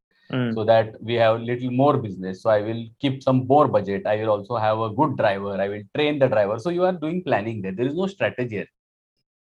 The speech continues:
Speaker 1: Absolutely right. Because when you were mentioning about Uber, I was simultaneously thinking about another successful business,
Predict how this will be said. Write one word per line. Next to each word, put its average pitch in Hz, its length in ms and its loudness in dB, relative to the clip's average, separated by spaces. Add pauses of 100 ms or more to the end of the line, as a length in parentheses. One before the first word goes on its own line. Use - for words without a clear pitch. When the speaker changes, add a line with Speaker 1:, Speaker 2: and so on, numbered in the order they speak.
(160)
Speaker 1:
Absolutely 160 580 2
right. 131 260 2
Because 165 440 -2
when 165 180 2
you 185 80 0
were 190 160 2
mentioning 160 480 -2
about 175 260 2
Uber, 160 300 4
I 147 100 8
was 160 220 2
simultaneously 156 720 -2
thinking 151 400 -4
about 151 400 4
another 135 380 2
successful 147 540 -2
business, 139 520 0